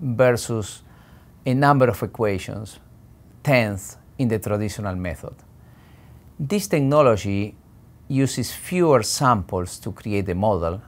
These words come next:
as well as requires less maintenance to keep them accurate for on-spec blending. By adopting N I R modeling, you'll have the ability to sample all properties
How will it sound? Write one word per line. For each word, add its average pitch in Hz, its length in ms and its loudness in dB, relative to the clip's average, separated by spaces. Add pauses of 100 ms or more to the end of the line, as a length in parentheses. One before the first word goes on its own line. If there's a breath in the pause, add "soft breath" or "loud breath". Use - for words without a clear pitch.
(100)
as - 220 -8
well 135 240 4
as 120 180 2
requires 117 480 2
less 131 300 -2
maintenance 110 600 0
to - 120 -10
keep 113 260 -6
them 101 300 -4
accurate 98 560 -2
for - 300 -6
on-spec 95 560 -8
blending. 65 500 -10 (1080 loud breath)
By 180 140 10
adopting 180 840 6 (420)
N 151 160 4
I 127 220 6
R 117 120 10
modeling, 104 720 0
you'll 127 200 0
have 151 200 0
the 147 80 2
ability 120 420 0
to - 140 -10
sample 107 800 0 (340 soft breath)
all 185 180 10
properties 117 920 0